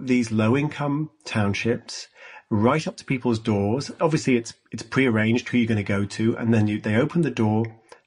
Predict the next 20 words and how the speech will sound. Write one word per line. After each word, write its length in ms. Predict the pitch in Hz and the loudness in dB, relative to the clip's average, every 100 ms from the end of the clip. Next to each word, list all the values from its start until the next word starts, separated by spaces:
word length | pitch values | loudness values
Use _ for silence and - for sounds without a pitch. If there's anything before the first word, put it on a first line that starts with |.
| _ | _
and 280 | 120 117 113 | 0 2 2
you 120 | 113 | 0
just 220 | 113 113 - | -2 -4 -8
pour 480 | - 143 151 156 | -2 2 4 4
the 120 | 156 110 | 2 0
ready-mix 440 | 120 147 139 - | 0 0 -2 -6
concrete 720 | - 113 107 - 107 113 - - - _ | -2 -2 -2 -4 -4 -6 -14 -20 -20 _
from 580 | - - 127 139 139 143 - - | -14 0 2 2 0 -2 -6 -10
the, 560 | 117 117 110 107 110 - | 0 2 4 4 0 -2
the 160 | 113 | 0
mixer 420 | 107 123 123 - | 2 2 0 -4
lorry, 500 | 110 101 101 104 104 - _ | -2 -2 -2 -4 -8 -18 _
the 80 | - | -2
mixer 320 | 104 123 - | 2 2 0
truck, 420 | 113 107 101 - - _ _ _ - | -6 -4 -4 -8 -20 _ _ _ -16
straight 500 | - - 143 139 139 | -14 -2 0 2 0
into 160 | 117 | -2
the 80 | 113 | -2
front 240 | 107 101 | -2 -2
room. 360 | 104 98 95 95 | -2 -4 -6 -10